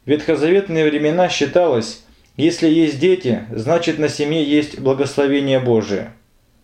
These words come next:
Наиболее важные и продолжительные взаимоотношения, в которые человек когда-либо может вступить, это отношения с собственным ребёнком. Влияние того, как родители ведут себя, может сказаться не только на их ребёнке,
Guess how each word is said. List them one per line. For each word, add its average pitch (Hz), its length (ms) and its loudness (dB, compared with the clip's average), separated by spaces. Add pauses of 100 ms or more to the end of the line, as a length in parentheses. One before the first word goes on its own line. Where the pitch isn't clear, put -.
(600)
Наиболее 165 560 2
важные 156 440 0
и 135 40 0
продолжительные 147 800 0
взаимоотношения, 143 1080 0 (320)
в - 80 -20
которые 156 480 2
человек 156 420 2
когда-либо 151 580 2
может 143 320 -2
вступить, 139 580 -6 (320)
это 175 280 2
отношения 151 800 0
с - 60 -18
собственным 147 520 -2
ребёнком. 127 680 -2 (1040)
Влияние 170 500 2
того, 165 360 2
как 151 220 -2
родители 151 540 0
ведут 139 380 -2
себя, 113 420 0 (380)
может 180 320 0
сказаться 160 560 0
не 147 100 0
только 190 340 0
на 147 120 0
их 139 200 -2
ребёнке, 120 600 0